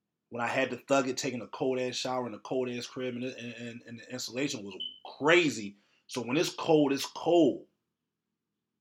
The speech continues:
You know what I mean?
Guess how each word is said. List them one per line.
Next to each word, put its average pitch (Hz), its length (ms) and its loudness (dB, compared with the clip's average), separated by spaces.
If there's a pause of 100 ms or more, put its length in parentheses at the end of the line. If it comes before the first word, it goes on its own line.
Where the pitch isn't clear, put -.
(2000)
You 139 100 0
know 156 180 6
what 165 100 6
I 175 60 4
mean? 175 420 -4